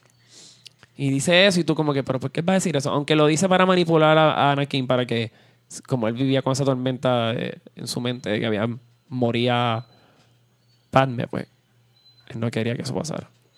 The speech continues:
Entonces, pues, aparte de eso, pues, les voy a hablar un poquito más sobre otras cositas que ha creado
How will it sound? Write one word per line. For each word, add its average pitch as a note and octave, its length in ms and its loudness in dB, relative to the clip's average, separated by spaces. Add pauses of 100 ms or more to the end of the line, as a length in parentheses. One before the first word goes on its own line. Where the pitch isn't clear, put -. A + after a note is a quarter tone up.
(640)
Entonces, D3 420 -2
pues, C3+ 640 0
aparte C3 340 0
de F#3+ 120 6
eso, A3 160 4
pues, E3+ 120 4
les C#3+ 100 4
voy C3 100 4
a C3+ 40 6
hablar C#3+ 120 6
un D#3 80 0
poquito D#3 260 2
más D#3+ 160 2
sobre C#3+ 300 4
otras C3+ 220 0
cositas D#3 340 -2
que D3+ 100 0
ha D3 80 2
creado D3 640 6